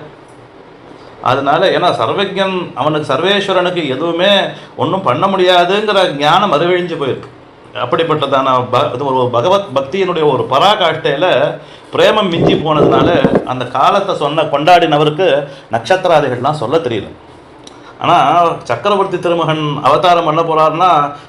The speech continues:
ஸ்ரீமன் சைத்திர மாசத்துல அவத்து புண்ணியே நாவமிகேதிதோ நட்சத்திர அதிதி தெய்வத்தே சோச்ச சம்ஸ்தேஷு பஞ்சசு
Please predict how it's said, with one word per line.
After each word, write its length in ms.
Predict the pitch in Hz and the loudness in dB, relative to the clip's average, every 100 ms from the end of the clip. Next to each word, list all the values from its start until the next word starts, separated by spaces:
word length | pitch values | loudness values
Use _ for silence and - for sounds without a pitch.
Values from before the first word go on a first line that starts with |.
| - | -10
ஸ்ரீமன் 260 | 147 147 147 | -4 -4 0
சைத்திர 340 | 165 170 190 | -2 0 -2
மாசத்துல 420 | 175 156 151 151 | 2 2 0 0
அவத்து 420 | 147 151 151 147 151 | 2 2 2 0 0
புண்ணியே 340 | 156 165 175 | -2 -2 -2
நாவமிகேதிதோ 880 | 151 139 160 151 151 147 147 156 175 | 0 2 2 0 0 0 2 2 2
நட்சத்திர 600 | 135 - 147 - 156 156 | 0 -2 -2 0 0 2
அதிதி 240 | 139 156 151 | 0 -2 -2
தெய்வத்தே 520 | 147 143 135 156 170 | -2 -2 -4 0 0
சோச்ச 360 | 165 151 151 | 2 -4 -2
சம்ஸ்தேஷு 580 | 160 139 139 - 147 147 | -4 -4 -6 0 2 2
பஞ்சசு 560 | 139 135 127 127 170 | -2 -2 -2 0 -2